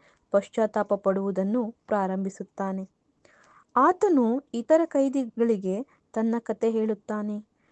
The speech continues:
"ನಾನು ಒಂದು ಸತ್ಯವಾದ ಮಿತ್ರನಿಗೆ ಮೋಸ ಮಾಡಿದ್ದೆ. ಅವನು ನನ್ನನ್ನು ಕ್ಷಮಿಸಿದಾಗ ನಾನು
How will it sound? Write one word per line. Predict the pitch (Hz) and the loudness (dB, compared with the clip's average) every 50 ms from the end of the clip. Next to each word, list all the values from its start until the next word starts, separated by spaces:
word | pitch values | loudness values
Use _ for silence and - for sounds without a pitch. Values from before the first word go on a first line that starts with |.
| _ _ _ _ - | _ _ _ _ -4
"ನಾನು | 202 202 214 254 302 320 302 254 | -2 2 4 4 4 4 4 2
ಒಂದು | 233 220 220 233 226 220 220 | 2 0 0 0 0 0 0
ಸತ್ಯವಾದ | - 214 185 - _ _ - 247 240 226 226 220 214 202 190 214 196 196 254 - _ - - _ _ _ - | 0 -2 -4 -4 _ _ 0 2 2 2 2 2 2 2 0 0 -2 -2 -4 -8 _ -20 -20 _ _ _ -6
ಮಿತ್ರನಿಗೆ | 202 202 202 _ - 240 240 226 226 220 208 190 208 196 185 185 214 - _ 214 | -6 -6 -6 _ 0 2 2 2 2 0 -2 -2 -2 -2 -2 -2 -4 -6 _ -4
ಮೋಸ | 202 196 214 214 - 220 | -2 -2 -2 -2 -2 -4
ಮಾಡಿದ್ದೆ. | 202 196 196 190 185 190 185 175 180 202 214 - _ _ _ _ _ _ _ _ _ _ _ _ - | -4 -2 -4 -4 -4 -6 -6 -8 -10 -12 -12 -14 _ _ _ _ _ _ _ _ _ _ _ _ 2
ಅವನು | 233 277 349 370 349 285 247 254 277 277 - - | 4 4 4 4 4 4 4 2 0 -2 -4 -6
ನನ್ನನ್ನು | 226 220 220 220 233 240 233 240 | -4 -2 -2 0 0 0 0 -2
ಕ್ಷಮಿಸಿದಾಗ | - - 226 214 220 233 - - 240 220 233 226 214 202 202 196 196 214 - _ _ _ _ _ _ _ - | -2 -2 -4 -4 -4 -4 -4 -6 -4 -2 -2 -2 -2 -2 -2 -2 -4 -4 -8 _ _ _ _ _ _ _ -4
ನಾನು | 220 226 233 233 220 202 202 220 | -2 0 0 0 0 -2 -4 -6